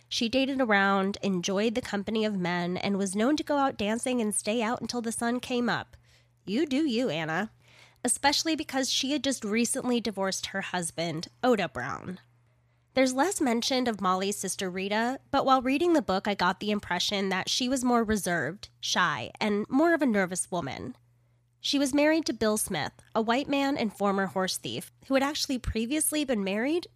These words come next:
to Molly's third sister, Minnie. Minnie had unfortunately passed away in nineteen eighteen.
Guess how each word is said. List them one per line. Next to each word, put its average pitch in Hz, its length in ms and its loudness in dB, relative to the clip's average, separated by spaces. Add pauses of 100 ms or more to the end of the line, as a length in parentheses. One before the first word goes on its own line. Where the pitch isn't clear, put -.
to - 180 -4
Molly's 220 480 0
third 320 320 0
sister, 170 640 -6 (160)
Minnie. 277 460 -2 (540)
Minnie 262 360 4
had 226 180 0
unfortunately 226 800 0
passed 190 420 -2
away 196 460 0
in 190 120 -2
nineteen 185 440 -2
eighteen. 165 680 -4